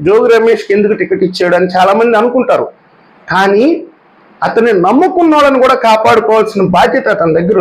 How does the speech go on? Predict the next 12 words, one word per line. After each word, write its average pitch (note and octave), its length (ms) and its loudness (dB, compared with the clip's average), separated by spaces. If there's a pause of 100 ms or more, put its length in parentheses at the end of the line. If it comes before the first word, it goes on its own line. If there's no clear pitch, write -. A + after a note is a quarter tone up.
ఉంది. E3+ 180 0 (560)
అధికారం B3+ 520 2 (100)
అనేది A#3+ 380 0 (440)
వేరే B3 200 4 (100)
విషయం, G#3+ 280 -2 (920)
ప్రతిపక్షం C4+ 640 0 (140)
అధికారానికి A3+ 680 0 (140)
చాలా G#3+ 180 2 (120)
డిఫరెన్స్ A#3+ 440 0
ఉంటుంది. D#3 240 0 (460)
అధికారంలోకి B3+ 800 2
వచ్చాక A#3 340 0